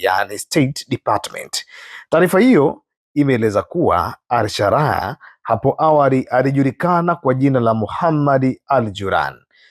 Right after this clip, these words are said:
Sambamba na hatua hiyo, Marekani pia imeondoa vikwazo, yani sanctions, dhidi ya waziri wa mambo ya ndani wa Syria, ndugu Anas Hassan Hatab. Kwa mujibu wa maelezo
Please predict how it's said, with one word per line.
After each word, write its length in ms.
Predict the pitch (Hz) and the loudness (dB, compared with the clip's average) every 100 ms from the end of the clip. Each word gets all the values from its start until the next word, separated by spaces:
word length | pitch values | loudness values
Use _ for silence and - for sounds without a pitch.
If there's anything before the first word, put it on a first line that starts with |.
| _ | _
Sambamba 720 | - - 104 107 120 120 131 147 | -10 -4 0 2 0 2 0 2
na 120 | 104 | 0
hatua 320 | 95 98 90 | 0 -2 0
hiyo, 360 | 139 151 131 - - - - | 2 2 2 -2 -20 -20 -4
Marekani 440 | 123 143 202 180 | -2 0 0 0
pia 540 | 147 208 180 104 98 151 | 0 0 2 2 0 -4
imeondoa 420 | 135 127 127 131 | -4 0 0 0
vikwazo, 580 | 104 98 143 160 151 135 | -2 -2 0 0 2 2
yani 340 | 110 113 113 107 | 2 0 -2 -4
sanctions, 800 | - 185 - - 101 139 - - _ _ | -4 -4 -4 -6 -6 -8 -12 -18 _ _
dhidi 640 | 120 139 160 151 147 113 135 | -2 2 4 4 2 2 2
ya 80 | |
waziri 680 | 120 117 110 127 135 127 127 131 | 4 4 0 0 2 2 -2 0
wa 200 | 120 113 | 0 2
mambo 340 | 117 113 117 | 0 0 2
ya 160 | 110 107 | 2 0
ndani 680 | 107 117 117 113 113 113 - | -2 0 0 0 -4 -8 -8
wa 220 | 123 104 | -2 -2
Syria, 600 | - 131 104 82 82 101 - - - - | -2 -6 -6 -4 -4 -4 -8 -20 -18 -4
ndugu 300 | 98 98 - | -2 0 0
Anas 640 | 104 127 127 143 - - - | 0 0 0 0 -4 -12 -8
Hassan 640 | 123 - 202 185 180 175 160 | -8 -4 -2 0 0 -4 -8
Hatab. 560 | - - 123 - 82 - _ _ _ - - - - | -6 -4 -4 -2 -4 -6 _ _ _ -20 -20 -20 -4
Kwa 100 | 196 | 0
mujibu 480 | 269 339 330 233 160 | 4 4 4 2 2
wa 100 | 151 | 2
maelezo 760 | 139 139 160 131 92 110 277 | 2 2 4 2 0 -6 -8